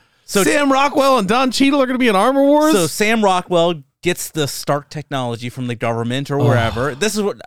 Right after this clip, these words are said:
Speaker 1: th-, I'm assuming this part. And then Rhodey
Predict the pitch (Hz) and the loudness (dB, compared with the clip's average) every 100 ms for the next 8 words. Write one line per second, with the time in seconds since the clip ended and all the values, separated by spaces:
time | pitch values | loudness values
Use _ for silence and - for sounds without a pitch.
0 | - 143 180 156 196 170 - 151 123 120 | -16 -10 -6 -2 -2 -2 -4 -4 -4 -8
1 | - 98 95 _ _ _ - 139 127 113 | -10 -12 -12 _ _ _ -8 -4 -2 -2
2 | 127 143 135 131 135 | 0 0 0 -4 -6